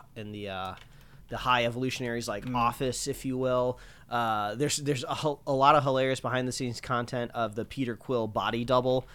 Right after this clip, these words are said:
Speaker 1: So,
Speaker 2: Yeah.
Speaker 1: uh, yeah, just go, just go give James Gunn a follow if you want some cool behind the scenes stuff.
Speaker 2: Yeah, and he, you know, uh, you know, I, I know, Mike, you've, you've chastised him before for being too social on social media, right? Um,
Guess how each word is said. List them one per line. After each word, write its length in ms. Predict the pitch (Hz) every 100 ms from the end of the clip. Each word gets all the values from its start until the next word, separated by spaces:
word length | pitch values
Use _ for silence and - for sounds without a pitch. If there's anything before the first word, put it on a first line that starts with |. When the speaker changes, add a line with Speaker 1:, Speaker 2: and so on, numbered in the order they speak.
| 156 -
Speaker 1:
So, 240 | - - 120
Speaker 2:
Yeah. 440 | 127 117 104 98
Speaker 1:
uh, 300 | 107 101 95 87
yeah, 240 | 135 135
just 220 | 123 160
go, 180 | 190 202 156
just 220 | - 196
go 160 | 208 196
give 260 | 190 190 165
James 340 | 147 147 147
Gunn 400 | 135 135 135 131
a 240 | 117 117 113
follow 340 | - 117 107
if 80 | 101
you 80 | 110
want 120 | 107
some 100 | 107
cool 120 | 113
behind 280 | 101 101 95
the 40 |
scenes 280 | 92 98 95
stuff. 260 | - - - -
Speaker 2:
Yeah, 200 | 135 101 -
and 160 | 156
he, 140 | 175 214
you 240 | 170 147
know, 200 | 143 135 139
uh, 80 | 143
you 220 | 147 135
know, 40 | 139
I, 220 | 139 151
I 40 |
know, 120 | 139 135
Mike, 260 | 127 123 -
you've, 280 | 120 113 -
you've 180 | 123 -
chastised 520 | 160 135 123 120 117
him 60 |
before 240 | 113 120 117
for 140 | 120
being 220 | 113 110
too 200 | 110 -
social 500 | 117 107 110 107 110 -
on 100 | 117
social 280 | 113 110 110
media, 240 | 104 120
right? 260 | 113 113 - - - - -
Um, 520 | 127 120 113 113